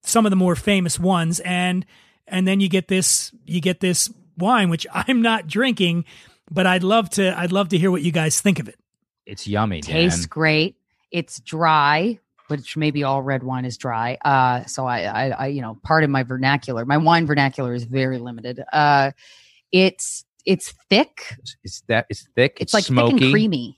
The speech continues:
Speaker 2: It's thick and creamy. It's smoky, and it's, like, a little chocolatey. It's really good.
Speaker 1: Yeah.
Speaker 3: Yeah,
Speaker 2: I'm
Speaker 3: got a
Speaker 2: not a
Speaker 3: bunch of notes.
Speaker 2: huge Reds guy. I'm not, but this is fan-,
Speaker 3: This is really
Speaker 2: this is
Speaker 3: good.
Speaker 2: delicious.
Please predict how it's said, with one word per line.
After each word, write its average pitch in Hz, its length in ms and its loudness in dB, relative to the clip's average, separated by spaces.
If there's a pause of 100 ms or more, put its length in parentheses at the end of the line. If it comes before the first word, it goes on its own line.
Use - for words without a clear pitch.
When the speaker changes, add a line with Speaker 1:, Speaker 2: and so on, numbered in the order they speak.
(220)
Speaker 2:
It's - 120 -20
thick 143 100 2
and 151 100 0
creamy. 127 280 4
It's - 160 -6
smoky, 113 760 0
and 104 120 -2
it's, 92 140 -4
like, 104 120 -2
a 101 40 0
little 110 200 0
chocolatey. 110 680 -2 (320)
It's - 120 -14
really 95 460 2
good. 69 260 -10 (440)
Speaker 1:
Yeah. - 180 -18 (280)
Speaker 3:
Yeah, 156 180 -4
Speaker 2:
I'm 156 100 4
Speaker 3:
got - 20 4
a 190 40 6
Speaker 2:
not 190 120 6
a 175 80 6
Speaker 3:
bunch 151 120 6
of 147 40 4
notes. 147 160 4
Speaker 2:
huge 151 460 4
Reds 120 400 0
guy. 151 420 2 (240)
I'm 127 140 -6
not, 127 180 0 (240)
but 110 140 -8
this 135 180 -2
is 110 220 -4 (140)
fan-, 110 180 -4
Speaker 3:
This - 40 -10
is 151 60 -18
really 143 260 0
Speaker 2:
this 139 100 2
is - 40 -2
Speaker 3:
good. - 80 -6
Speaker 2:
delicious. - 720 -2